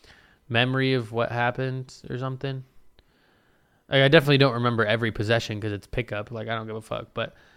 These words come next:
there's some, there's some plays where I just, I can just put myself in my own damn shoes and replay the goddamn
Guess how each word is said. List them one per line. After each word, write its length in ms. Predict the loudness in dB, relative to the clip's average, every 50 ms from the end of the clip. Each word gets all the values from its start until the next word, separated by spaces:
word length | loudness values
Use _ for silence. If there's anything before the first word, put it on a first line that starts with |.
| _ _ _
there's 240 | 2 4 4 4 4
some, 480 | 2 0 2 2 2 0 -2 -4 -6 -6
there's 220 | -4 -4 -4 -2 -2
some 120 | -2 -4
plays 320 | -2 0 0 2 2 2
where 140 | 2 2 2
I 60 | 2
just, 260 | 2 0 -4 -6 -6 _ _ _ _ _ -12 -6
I 140 | -4 -4 -4
can 320 | -4 -6 -6 -6 -6 -6
just 240 | -6 -6 -8 -8 -14 _ _ _ -12
put 240 | -6 -6 -6 -4
myself 560 | -2 -4 -4 -4 -4 -2 -2 -2 -2 -2 -6 -8
in 220 | -6 -6 -4 -4
my 180 | -4 -4 -4 -4
own 300 | -4 -4 -2 -2 -2 -2
damn 260 | -2 -2 -2 -4 -6
shoes 480 | -6 -6 -2 0 0 2 2 0 -2
and 140 | -4 -4 -4
replay 500 | -4 -4 -4 -4 -6 -6 -6 -6 -4 -4
the 80 | -6 -6
goddamn 800 | -2 -2 -2 -2 -4 -6 -6 -4 -4 -4 -4 -6 -8 -8 -12